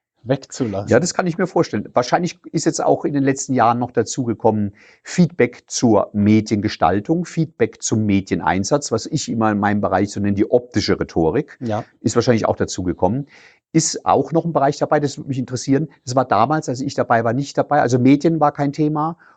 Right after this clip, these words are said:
Speaker 2: Und was auch kein Thema war, war Umgang mit Fragen, Einwänden, Kritik am Ende einer Präsentation. Ist es heute eine Kategorie, die zum Beispiel bei der Europameisterschaft stattfindet und bewertet wird? Oder ist die Rede immer am Ende der Rede fertig?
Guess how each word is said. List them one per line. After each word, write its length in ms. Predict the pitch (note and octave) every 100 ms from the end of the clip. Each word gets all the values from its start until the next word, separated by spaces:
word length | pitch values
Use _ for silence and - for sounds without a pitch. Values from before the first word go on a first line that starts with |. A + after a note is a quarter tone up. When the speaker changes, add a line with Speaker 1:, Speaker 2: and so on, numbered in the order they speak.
| -
Speaker 2:
Und 100 | B2
was 140 | C3+
auch 320 | D#2 A2+ -
kein 240 | - C3+ C#3
Thema 400 | D3+ C3+ B2+ B2+
war, 320 | B2+ C3 - _ _ -
war 360 | G2 G#2 -
Umgang 400 | D3 C#3+ B2 B2
mit 140 | A#2+ -
Fragen, 500 | - G2+ A2+ B2 G#2+
Einwänden, 420 | G2+ A2 A2 A2
Kritik 400 | - G#2+ C3+ -
am 140 | G2 -
Ende 360 | C3+ D#3 A2+
einer 240 | D#2 D#2 D2+
Präsentation. 760 | - F#2 F#2 F2+ - G2+ B2+
Ist 180 | - -
es 160 | C3 -
heute 340 | B2 B2+ C#3 - -
eine 240 | - G#2+ A#2+
Kategorie, 560 | - - G#2+ G#2+ C#3+
die 140 | D#3+ D3+
zum 160 | -
Beispiel 160 | B2 -
bei 60 | G#2+
der 120 | -
Europameisterschaft 1080 | - A2 B2 A2+ A2+ A#2 C#3+ C3 C3+ - - - _ _ _ -
stattfindet 680 | - C3+ - - F#3 F#3 F3
und 100 | C3
bewertet 460 | B2 B2 B2 D3+
wird? 100 | G#3
Oder 160 | - E3
ist 220 | D#3+ -
die 40 | C#3
Rede 380 | C3+ D3 D3+
immer 140 | D3 D3+
am 100 | D3
Ende 180 | C3 C3+
der 140 | B2
Rede 240 | B2 B2
fertig? 520 | B2+ A2 D#2+ - -